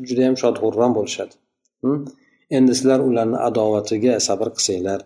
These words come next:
mahkam tursanglar, ya'ni og'ib ketmasdan, ularni gaplariga quloq solmasdan, ha, ya'ni torozinglar qo'ltig'inglardan tushib,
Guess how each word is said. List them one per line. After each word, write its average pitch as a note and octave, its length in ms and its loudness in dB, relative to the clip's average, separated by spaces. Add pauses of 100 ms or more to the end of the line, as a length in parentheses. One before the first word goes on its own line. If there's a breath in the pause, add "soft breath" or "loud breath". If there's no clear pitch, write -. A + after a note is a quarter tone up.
(160)
mahkam G#2 420 -4
tursanglar, G2+ 600 -2 (140)
ya'ni G#2+ 260 -2 (160)
og'ib A2 280 -2
ketmasdan, A2+ 640 -2
ularni A2 400 0
gaplariga A2 400 -2
quloq A2 240 -2
solmasdan, A2+ 640 0 (560 soft breath)
ha, B2+ 120 2 (240)
ya'ni A2+ 260 -2 (840)
torozinglar A#2+ 460 2
qo'ltig'inglardan A#2 680 2
tushib, C3 280 2